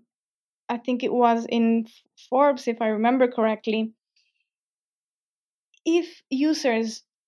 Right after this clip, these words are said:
paid Google about ten dollars per year, Google would have made the same amount of money. So that's what a user was worth to Google. And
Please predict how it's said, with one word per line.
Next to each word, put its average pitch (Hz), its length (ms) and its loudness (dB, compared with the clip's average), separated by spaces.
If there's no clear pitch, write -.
paid 247 460 2
Google 233 380 0
about 214 480 0
ten 262 240 2
dollars 233 560 0
per 233 100 -2
year, 233 520 0
Google 254 400 -2
would 226 160 2
have 220 140 0
made 226 340 4
the 214 80 -2
same 202 540 0
amount 196 360 2
of 208 120 -8
money. 185 440 -6
So 220 160 -2
that's 233 240 4
what 226 240 -2
a 233 80 -4
user 220 360 -6
was 208 420 -8
worth 214 540 2
to 226 80 -10
Google. 202 440 -8
And 359 240 -4